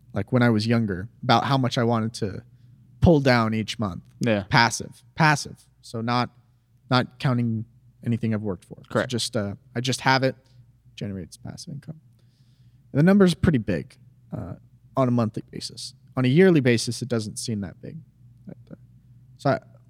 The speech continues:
Speaker 1: when I was younger, I, I was in the car with my dad. My, it was in the truck.
Speaker 2: Yeah.
Speaker 1: We, we were on, uh, Beardsley,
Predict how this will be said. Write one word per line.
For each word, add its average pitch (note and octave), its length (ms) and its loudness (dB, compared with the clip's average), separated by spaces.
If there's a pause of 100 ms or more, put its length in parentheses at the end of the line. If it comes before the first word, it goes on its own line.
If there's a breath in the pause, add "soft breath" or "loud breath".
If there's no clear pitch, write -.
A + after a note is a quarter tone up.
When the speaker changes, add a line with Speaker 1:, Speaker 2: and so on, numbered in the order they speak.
Speaker 1:
when C#3+ 120 0
I D#3 60 6
was C3+ 160 2
younger, A2+ 400 0
I, F#2 280 -10
I A2+ 40 -4
was A2+ 100 -4
in A#2 80 0
the A2 60 -2
car G#2+ 240 2
with G2+ 140 -6
my G2 80 -6
dad. G2+ 220 -4
My, G#2+ 80 -2
it - 260 -10
was A2 140 -8
in G2+ 80 -8
the D#2+ 60 -12
truck. A2 260 -4 (340)
Speaker 2:
Yeah. A#2 140 4
Speaker 1:
We, A2+ 120 -2
we B2 120 0
were A2+ 100 0
on, G#2+ 200 -4
uh, G2 280 -8 (400)
Beardsley, G#2+ 500 -4